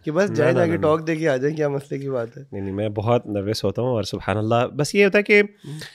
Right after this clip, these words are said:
Speaker 2: अच्छा, मैं आपको इंटरेस्टिंग बात बताता हूँ। अ, जो ऑडियंस, आप, आप लोग भी माशाल्लाह स्पीकर्स हैं, आपको पता
Speaker 1: हम्म।
Speaker 2: होगा, ऑडियंस जितनी करीब होती है ना, उतना ज़्यादा बंदा नर्वस होता है। जितना ऑडियंस दूर होती है ना, और जितना, मतलब, मतलब, अगर आप किसी बहुत बड़े अरीना में बोल रहे हैं ना, उसमें
Speaker 1: हम्म।
Speaker 2: नर्वसनेस कम होती है, क्योंकि उसमें आपकी ना,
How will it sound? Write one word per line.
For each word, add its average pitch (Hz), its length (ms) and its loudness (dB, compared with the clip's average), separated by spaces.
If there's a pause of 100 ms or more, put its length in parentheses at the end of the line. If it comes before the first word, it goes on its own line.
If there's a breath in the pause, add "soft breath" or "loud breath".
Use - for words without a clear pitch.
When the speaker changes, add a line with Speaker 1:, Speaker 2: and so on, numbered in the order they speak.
(800 loud breath)
Speaker 2:
अच्छा, 190 180 2
मैं 190 60 8
आपको 190 160 6
इंटरेस्टिंग 190 360 0
बात 165 120 6
बताता 143 260 0
हूँ। 156 120 0
अ, 107 920 -4
जो 151 460 2
ऑडियंस, 151 420 4
आप, 135 200 4
आप 139 220 4
लोग 240 80 2
भी 233 60 -2
माशाल्लाह 170 240 0
स्पीकर्स 113 380 -2
हैं, 101 60 0
आपको 101 140 -4
पता 95 60 -2
Speaker 1:
हम्म। 92 100 -2
Speaker 2:
होगा, 95 140 -2
ऑडियंस 147 360 2
जितनी 151 240 0
करीब 151 200 0
होती 135 180 -2
है 151 40 -4
ना, 151 40 -4
उतना 139 160 -4
ज़्यादा 113 200 -2
बंदा 104 180 -4
नर्वस 92 320 -6
होता 87 160 -8
है। - 300 -16 (100)
जितना 156 220 2
ऑडियंस 156 280 6
दूर 139 200 4
होती 123 160 2
है 120 80 0
ना, 143 100 -2 (420 loud breath)
और 135 60 2
जितना, 160 240 -2
मतलब, 147 520 -4
मतलब, 160 180 -2
अगर 170 120 4
आप 170 100 0
किसी 160 180 -4
बहुत 139 540 2
बड़े 135 260 2
अरीना 131 240 2
में 156 120 2
बोल 101 200 0
रहे 95 100 -2
हैं 95 60 -4
ना, 101 60 -4
उसमें 147 260 -4
Speaker 1:
हम्म। 127 60 2
Speaker 2:
नर्वसनेस 131 340 -2
कम 131 140 -2
होती 135 240 -2
है, 143 60 -2
क्योंकि 147 200 -2
उसमें 151 200 0
आपकी 160 200 -2
ना, 185 320 -2